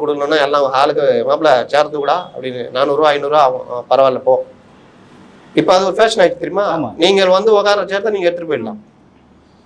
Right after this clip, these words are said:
Speaker 1: என்னன்னா நீங்க காத்து கிடக்கணும், கூட்டம் வந்தான் இருபது, அவன் கூட்டத்தை கூட கவனிக்க மாட்டான், அப்படியே பார்த்துன்னு இருப்பான், ஓட்டு கிட்ட போறான்.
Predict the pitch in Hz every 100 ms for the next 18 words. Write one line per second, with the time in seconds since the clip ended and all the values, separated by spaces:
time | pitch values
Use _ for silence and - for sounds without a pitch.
0 | _ _ _ _ 170 202 214 208 202 190
1 | 175 180 220 165 135 120 123 180 175 147
2 | 139 139 147 170 139 139 175 185 180 180
3 | 170 165 151 131 131 123 143 139 135 139
4 | 135 131 120 127 139 135 135 131 113 113